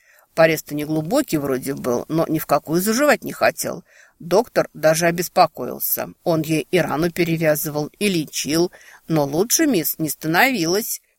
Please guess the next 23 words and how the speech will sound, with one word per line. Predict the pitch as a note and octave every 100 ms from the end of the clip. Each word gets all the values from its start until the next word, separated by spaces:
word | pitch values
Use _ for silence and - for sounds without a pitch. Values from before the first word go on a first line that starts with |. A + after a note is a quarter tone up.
| -
Помнится, | F#3+ F#3 E3+ F#3+
он | F3
даже | F3 E3+
говорил: | D#3+ D#3+ E3 E3 - _ -
'Ничего | C#3+ - C#3+
не | D#3
понимаю. | - D#3+ D#3 D#3 D3+ D3+ - -
Скребок, | - F#3 D#3+ C#3+ E3
наверное, | E3+ E3 E3+ E3 E3
скептический.' | - - F#3 - D3 - - - C#3 - - - - -
Или | C4 G#3
какое-то | - F3+ F3 D#3
такое | - G3 D3+ C3+
слово | - D3+ C3+ B2+ _
было. | D#3+ D3 A#2 D#3+ _ _
Да | D#3 E3+
и |
вообще, | D#3 D3 - E3
почему | - E3 F3 E3+
он | D3+
посредине | D#3+ - E3 D#3+ D#3+ D#3+
аллеи | F3 D#3 C#3+
лежал?» | C#3 D3+ D3+ C3+ D3